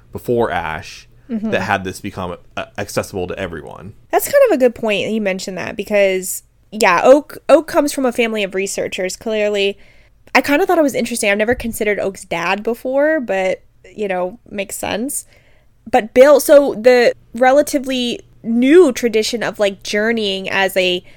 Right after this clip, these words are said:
Speaker 2: like, a standardized thing. Bill is not that old. Bill is, like, what, twenty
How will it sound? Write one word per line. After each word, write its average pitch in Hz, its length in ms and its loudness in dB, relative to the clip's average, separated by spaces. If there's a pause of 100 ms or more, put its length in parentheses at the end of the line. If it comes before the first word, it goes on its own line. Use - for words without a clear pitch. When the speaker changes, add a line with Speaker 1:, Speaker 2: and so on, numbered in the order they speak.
(540)
Speaker 2:
like, 202 160 0
a 190 60 -4
standardized 214 840 2
thing. 104 440 -4 (500)
Bill 254 220 6
is 392 100 8
not 311 160 2
that 262 160 2
old. 196 420 2
Bill 247 220 2
is, 294 180 -2
like, 214 240 0
what, 190 400 0
twenty 269 680 -6